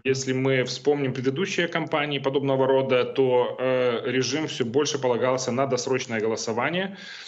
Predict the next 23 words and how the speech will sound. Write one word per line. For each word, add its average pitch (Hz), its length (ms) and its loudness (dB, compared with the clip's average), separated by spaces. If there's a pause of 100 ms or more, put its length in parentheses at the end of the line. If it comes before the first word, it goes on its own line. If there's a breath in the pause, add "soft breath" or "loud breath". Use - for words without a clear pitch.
(140 loud breath)
а, 120 220 2
поскольку 131 380 0
оно 127 180 2
было 120 140 0
совершенно 123 400 0
бесконтрольно, 139 840 0 (120)
и 120 40 -8
можно 135 320 0
было 123 120 0
легко 123 340 2
поменять, 120 640 -2
э, 110 220 2
бюллетени, 120 840 0
э, 120 220 0
в 120 120 0
урнах, 160 500 0
э, 120 520 2
которые 123 320 2
были, 117 520 2
э, 113 340 0
туда 110 520 0
вброшены 123 640 0
до, 127 500 0